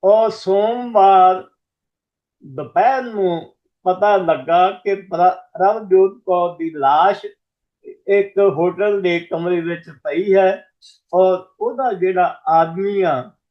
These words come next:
ਉਹ ਇਹ ਕ੍ਰਾਈਮ ਕਰਕੇ, ਅਹ, ਭਗੌੜਾ ਹੋ ਗਿਆ ਆ। ਹੁਣ ਅਗਲੀ ਕਾਰਵਾਈ ਪੁਲਿਸ ਕੀ ਕਰਦੀ ਆ?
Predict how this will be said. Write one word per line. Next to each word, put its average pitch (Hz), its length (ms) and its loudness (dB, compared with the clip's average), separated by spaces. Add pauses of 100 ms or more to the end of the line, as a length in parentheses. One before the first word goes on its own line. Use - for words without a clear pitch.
(320)
ਉਹ 220 360 -2 (120)
ਇਹ 202 440 4 (440)
ਕ੍ਰਾਈਮ 175 360 0
ਕਰਕੇ, 175 760 -4 (400)
ਅਹ, 170 300 0
ਭਗੌੜਾ 165 640 2
ਹੋ 160 160 -2
ਗਿਆ 156 440 2
ਆ। - 20 -8 (400)
ਹੁਣ 208 160 -8 (220)
ਅਗਲੀ 247 340 -12
ਕਾਰਵਾਈ 220 500 -4
ਪੁਲਿਸ 214 520 -14
ਕੀ 220 240 -20
ਕਰਦੀ 202 480 -2
ਆ? 202 280 -2